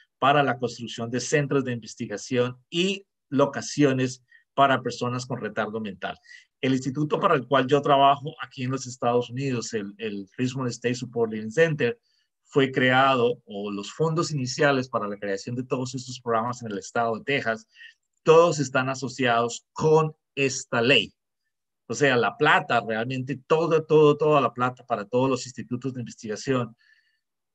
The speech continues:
y todos los institutos y los centros de atención a población con discapacidad y salud mental, la primera, eh, eh, fuente formal de financiación sale a partir de este acto del presidente Kennedy. Y más adelante, después viene,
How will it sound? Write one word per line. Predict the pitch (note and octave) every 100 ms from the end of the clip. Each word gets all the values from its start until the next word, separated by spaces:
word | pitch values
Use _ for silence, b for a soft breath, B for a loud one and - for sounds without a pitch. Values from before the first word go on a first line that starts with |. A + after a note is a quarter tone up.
| _
y | - -
todos | C#3+ D3
los | C#3
institutos | - A#2+ B2 B2+ C#3 C#3+
y |
los | G#2 -
centros | C#3 C#3 D3
de | B2+
atención | A2 G#2 - B2+ C3
a | B2+
población | A2+ G2+ - B2 A#2+ A#2+ _
con | - C#3+ D3 C#3+ - - - _
discapacidad | B2+ - G#2+ G#2 - A2+ B2
y |
salud | A#2 A2 G#2+
mental, | A2+ A2 B2 A2 A2 -
la | A2+ G#2 G2+
primera, | - A2+ C3 D#3 D3 C3 - _ _
eh, | - F2+ - - -
eh, | B2 A#2+ - _ _ _
fuente | E3 E3 D3 -
formal | - G#2 B2 D#3+ C#3
de | B2
financiación | A2 G#2+ A2 - G2 C3+ C3 C3 - b b
sale | b - D3 C3+ B2+
a | B2+
partir | A2+ G2+ A#2 B2 B2+
de | A2 A2 A2+
este | - B2
acto | A2+ A2+ - A2+
del | A2
presidente | G#2+ G#2 - F#2+ F#2 - F#2
Kennedy. | F#2+ - F2 G#2+
Y | C3+
más | D#3+ F3
adelante, | F3 D3+ C3+ C3 C#3 D#3+
después | D3 A#2+ B2
viene, | B2 A#2+ B2 B2+